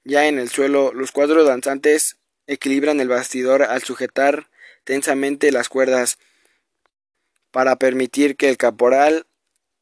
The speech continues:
se deslice por uno de los extremos hasta tierra firme.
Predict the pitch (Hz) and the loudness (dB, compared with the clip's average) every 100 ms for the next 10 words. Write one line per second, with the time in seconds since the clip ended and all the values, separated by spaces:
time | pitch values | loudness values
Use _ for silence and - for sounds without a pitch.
0 | _ _ _ _ _ - - 127 127 127 | _ _ _ _ _ -8 -4 -2 -4 -2
1 | 139 160 151 131 131 139 139 123 120 123 | -2 0 0 0 0 0 0 0 -2 -4
2 | - 135 143 143 - 127 - 120 135 135 | -6 -4 -4 -4 -6 -12 -8 -6 0 0
3 | 127 - 127 117 113 | 0 -2 -6 -8 -12